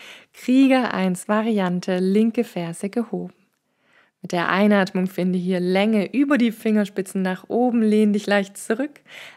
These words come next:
Ausatmen, beug dich mit geradem Rücken nach vorn, schwing die Arme über unten zurück,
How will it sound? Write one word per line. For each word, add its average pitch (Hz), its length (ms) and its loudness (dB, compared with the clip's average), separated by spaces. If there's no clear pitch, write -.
Ausatmen, 196 960 2
beug 196 380 2
dich 208 120 -4
mit 214 160 -2
geradem 220 560 0
Rücken 214 340 2
nach 233 200 0
vorn, 208 380 0
schwing 214 240 2
die 214 200 2
Arme 240 300 2
über 214 240 0
unten 240 380 2
zurück, 190 460 -4